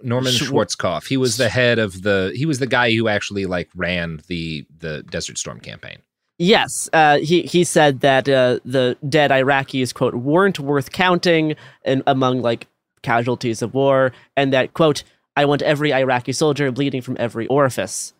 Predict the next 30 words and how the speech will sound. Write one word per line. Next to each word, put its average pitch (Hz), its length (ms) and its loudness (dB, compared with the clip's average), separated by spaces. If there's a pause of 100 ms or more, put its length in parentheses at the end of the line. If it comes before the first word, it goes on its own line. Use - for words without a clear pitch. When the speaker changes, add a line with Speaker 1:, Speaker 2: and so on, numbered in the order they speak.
(200)
Speaker 2:
Um, 110 280 -4
Speaker 1:
Yeah, 131 400 2 (300)
it's, 165 300 -2
uh, 147 400 4
I 180 80 -2
mean, 180 160 2
you 165 200 -2
know, 143 200 0 (200)
Schwarzkopf 165 580 -2
was 131 120 -2
a 135 60 -2
guy 123 300 2
who 110 220 -2
fought 120 400 -2
in 113 200 -6
Vietnam 98 680 -4
and 95 240 -6
took 104 200 -8
the 98 100 -6
loss 90 320 -2
hard, 90 400 -6 (300)
and 87 340 -6
I 95 140 -8
think 92 380 -6
he, 98 340 -10
a 101 100 -6
big 92 300 -4
part 98 260 0
of 98 220 -8
why, 90 600 -2